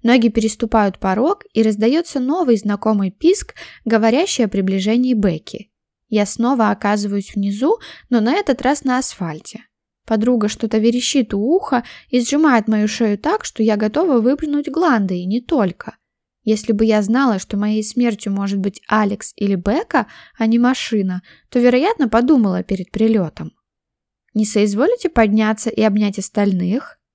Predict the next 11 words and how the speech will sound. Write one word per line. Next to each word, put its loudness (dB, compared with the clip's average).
улыбается -2
Крис, -2
скрестив -2
руки 0
под 0
грудью. -2
«Я 2
скучаю 0
по -2
песням, -4
Тейлор». -4